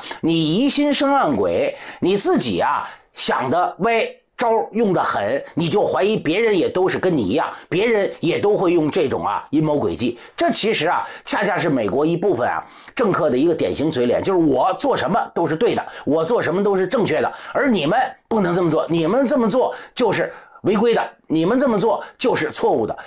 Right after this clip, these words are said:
这么一个典型的强盗逻辑、霸权主义嘛。所以从这一点上来讲，我觉得美国这些话也站不住脚，大家也别太当真。遏制台独势力，我觉得啊，以我个人分析，要做这么几点，那是最好的。第一，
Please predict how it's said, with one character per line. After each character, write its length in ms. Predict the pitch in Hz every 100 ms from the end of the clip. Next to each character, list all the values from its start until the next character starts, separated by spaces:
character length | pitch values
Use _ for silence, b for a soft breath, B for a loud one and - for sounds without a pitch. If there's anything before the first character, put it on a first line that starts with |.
| B B
这 120 | - 277
么 240 | 190 143
一 80 | 147
个 200 | 165 180
典 280 | 170 151 -
型 140 | 180
的 100 | 247
强 300 | 240 - 165
盗 180 | 254 180
逻 180 | 123 147
辑、 120 | 143
霸 240 | 120 - -
权 200 | 120 123
主 160 | 101
义 140 | 90 90
嘛。 120 | 80 B B B B B
所 120 | - 285
以 80 |
从 120 | 226 277
这 140 | 320
一 40 |
点 140 | 208 143
上 80 | 131
来 140 | 143
讲， 120 | 156
我 100 | 147
觉 100 | 123
得 60 | 165
美 160 | 127
国 120 | 101 143
这 60 |
些 100 | 143
话 240 | 139 135 92
也 60 |
站 180 | - 101
不 60 | 117
住 80 |
脚， 240 | 107 - 95
大 120 | 143
家 20 |
也 120 | 151 101
别 100 | 104
太 140 | 131
当 180 | 101 98
真。 160 | 98 101 - B B B
遏 200 | - 311
制 120 | 233 202
台 220 | - 233
独 140 | 233
势 160 | 240 233
力， 220 | 139 -
我 180 | - 131
觉 180 | 120 147
得 80 | 214
啊， 160 | 117 131
以 100 | 190
我 120 | 151
个 140 | 202
人 120 | 165
分 160 | 139 160
析， 80 | 131
要 140 | 135
做 180 | 180 202
这 100 | 165
么 80 | 139
几 180 | - 185
点， 300 | 156 85 - _
那 120 | 135
是 60 | 127
最 180 | 208
好 180 | - 80
的。 160 | - -
第 220 | 262 254 285
一， 200 | -